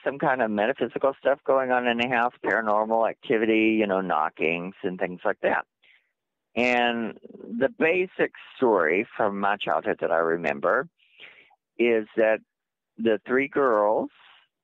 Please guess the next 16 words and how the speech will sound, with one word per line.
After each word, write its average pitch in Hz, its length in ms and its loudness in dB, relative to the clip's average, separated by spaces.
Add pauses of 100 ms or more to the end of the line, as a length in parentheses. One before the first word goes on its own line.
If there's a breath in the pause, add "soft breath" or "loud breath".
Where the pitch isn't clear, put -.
(1800)
when 139 200 0
they 123 100 0
got 113 220 2
over 110 260 0
the 104 140 0
nervousness 104 680 -2
of 90 160 0
hearing 104 360 0
the 107 100 -2
knocks, 117 400 -4
they 135 140 -2
started 123 260 -4
playing 107 540 0
and 95 100 -4
knocking 95 400 -4
back. 117 400 0